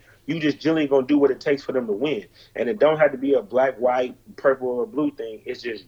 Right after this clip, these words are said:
you. Like, I, in, that's an individual thing. And for me, like, I don't, like, the books and, and the stuff that I bought here recently from black people, it's just because I know you, you black. I'm, I, shit, I'm gonna go piss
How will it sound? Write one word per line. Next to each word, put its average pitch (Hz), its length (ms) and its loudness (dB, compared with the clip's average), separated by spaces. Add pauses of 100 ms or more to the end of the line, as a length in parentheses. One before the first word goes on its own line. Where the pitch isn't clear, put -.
you. 185 240 -8 (220)
Like, 107 280 0
I, 104 160 0
in, 147 160 0
that's 139 240 4
an - 100 -2
individual 131 720 -4
thing. 98 320 -8 (380)
And 117 160 -6
for 110 180 -2
me, 175 420 -6 (300)
like, 123 300 0
I 175 80 2
don't, 202 260 -2
like, 139 160 -2
the 127 80 -12
books 147 520 -4 (120)
and, 143 280 -8
and 131 120 -8
the 117 80 -14
stuff 180 300 0
that 160 100 0
I 180 120 4
bought 147 420 0 (100)
here 175 220 -8
recently 180 520 -12 (200)
from 147 200 -4
black 180 300 0
people, 196 240 -6
it's 165 120 -10
just 151 160 -14
because 143 260 -2
I 131 240 0 (100)
know 147 200 -2
you, 160 240 -12
you 123 180 -10
black. 143 380 -4 (340)
I'm, 180 300 -2
I, 175 140 -2
shit, 180 200 -2
I'm 202 120 0
gonna 170 100 -8
go 156 120 -2
piss - 340 -6